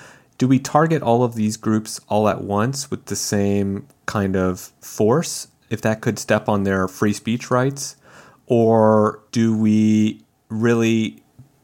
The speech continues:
act proactively in addressing the potential for, for violence here? And so, you know, the committee spoke to people like,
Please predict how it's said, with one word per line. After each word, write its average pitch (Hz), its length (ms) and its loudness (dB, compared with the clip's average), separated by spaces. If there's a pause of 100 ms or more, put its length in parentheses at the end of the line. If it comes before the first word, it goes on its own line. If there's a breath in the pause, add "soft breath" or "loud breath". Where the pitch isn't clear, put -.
act 117 240 -4
proactively 101 1000 0
in 98 520 -2
addressing 95 760 -4
the 90 380 -2
potential 92 480 -6
for, 85 520 -4
for - 200 -4
violence 92 460 -4
here? 92 160 -2
And 98 120 -2
so, 107 280 2 (720 loud breath)
you 123 120 0
know, 98 120 0
the 104 100 0
committee 135 460 2
spoke 120 440 0
to - 120 -2
people 107 360 -2
like, 98 320 -2